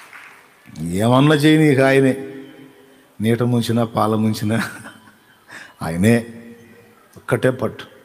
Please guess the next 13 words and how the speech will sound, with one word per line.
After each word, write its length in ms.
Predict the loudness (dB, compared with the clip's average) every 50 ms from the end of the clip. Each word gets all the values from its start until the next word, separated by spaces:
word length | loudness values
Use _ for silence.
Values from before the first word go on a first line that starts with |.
| _ _ _ _ _ _ _ _ _ _ _ _ _ _ _ _ _ _ _ _ -4
ఆ, 200 | -2 -2 0 0
మొక్కులేం 480 | 0 -2 -2 0 2 4 4 4 4
తీర్చవన్నమాట. 680 | 4 2 2 2 0 0 0 0 0 0 0 -2 -2 -4
మొక్కు 380 | -4 -4 -4 -6 -4 -2 0
లేదు, 260 | 0 2 0 0 -2
తొక్క 340 | -4 -4 -4 -4 -4 -4 -4
లేదు, 220 | -4 -4 -4 -2 -2
ఏం 420 | 0 2 4 4 4 2 2 0
మాట్లాడే 340 | -2 -4 -6 -6 -8 -8 -8
పని 300 | -8 -8 -6 -6 -6 -6
లేదు. 380 | -8 -10 -12 -14 -16 -20 -20 _ _ _ _ _ _ _ _ _ _ _ _ _ _ _ _ _ _ _ _ _ _ _ _ _ _ _ _ _ _ _ -6
ఏం 280 | -4 -2 -2 -2 -4 -6
తీర్చను, 380 | -8 -10 -10 -12 -14 -16 -16